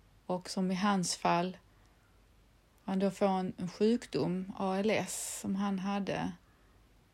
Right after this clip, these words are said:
hur det plötsligt kan ta slut.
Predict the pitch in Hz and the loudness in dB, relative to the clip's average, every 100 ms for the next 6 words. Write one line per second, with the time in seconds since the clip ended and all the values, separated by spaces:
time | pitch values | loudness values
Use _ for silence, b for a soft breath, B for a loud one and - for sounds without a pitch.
0 | _ _ _ _ _ _ _ _ _ - | _ _ _ _ _ _ _ _ _ -4
1 | 208 196 196 196 - 208 - 202 196 - | 0 2 0 -2 0 -2 0 -6 -4 -4
2 | 185 190 208 277 254 208 - | -2 -4 -2 2 2 0 -8